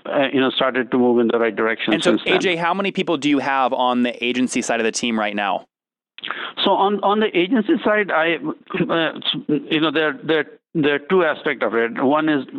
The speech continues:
Speaker 1: the people who do strategy, uh, and, and customer service.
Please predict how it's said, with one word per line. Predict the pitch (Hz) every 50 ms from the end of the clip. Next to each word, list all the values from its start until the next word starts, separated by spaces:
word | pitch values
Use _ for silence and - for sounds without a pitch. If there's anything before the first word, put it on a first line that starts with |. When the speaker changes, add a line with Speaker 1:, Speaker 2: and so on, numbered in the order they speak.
| 147
Speaker 1:
the | 131 135
people | 139 151 147 143 151 143
who | 143 147
do | 131 123 143 147 147 147 143 143 - - - - - - - - 143 -
strategy, | - 147 143 143 143 143 143 147 151 147 147 147 147 -
uh, | 135 123 123 123 127 123 123 127 123 123 - - - - - - _ -
and, | 147 135 135 131 139 147
and | 139 135 131 -
customer | 156 117 - - 139 131 117 -
service. | 143 131 113 107 - -